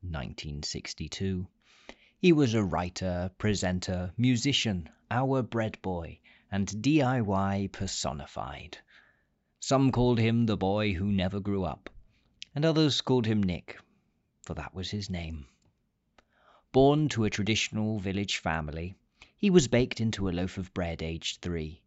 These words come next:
The belief was that this would ensure he would develop a lovely bread face, which was a popular look at the time. Of course, it was later discovered this look was in fact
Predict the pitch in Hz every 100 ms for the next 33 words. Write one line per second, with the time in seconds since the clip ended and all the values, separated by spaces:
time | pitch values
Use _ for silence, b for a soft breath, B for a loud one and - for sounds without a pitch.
0 | b b b b 104 110 127 127 - 110
1 | - 110 131 131 - 127 131 120 127 120
2 | 110 - 104 110 - 104 87 85 90 -
3 | - 85 82 78 85 80 87 87 80 78
4 | - - - - - - B B B B
5 | 135 139 - - _ - 87 82 95 -
6 | 90 82 117 - - - 87 101 113 _
7 | _ _ _ B B 104 - 120 117 -
8 | 104 82 104 95 107 107 104 101 - 95
9 | 101 - 107 104 110 110 - 107 110 107
10 | - 117 - -